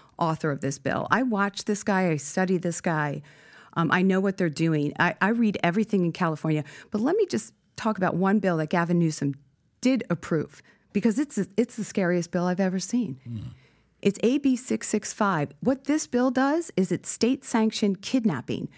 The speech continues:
Speaker 1: Twelve-year-olds. If you're twelve or older, these kids can run away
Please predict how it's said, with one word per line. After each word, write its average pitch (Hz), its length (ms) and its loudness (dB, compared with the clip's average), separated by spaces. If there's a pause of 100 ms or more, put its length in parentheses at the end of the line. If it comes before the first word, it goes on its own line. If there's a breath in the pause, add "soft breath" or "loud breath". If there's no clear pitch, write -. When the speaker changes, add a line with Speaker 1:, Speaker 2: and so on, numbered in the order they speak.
(380 loud breath)
Speaker 1:
Twelve-year-olds. 247 1080 0 (320)
If - 160 0
you're 214 80 2
twelve 277 500 0
or 349 180 0
older, 285 520 0 (240 loud breath)
these 285 320 2
kids - 320 -2
can 185 260 0
run 180 260 2
away 170 540 -2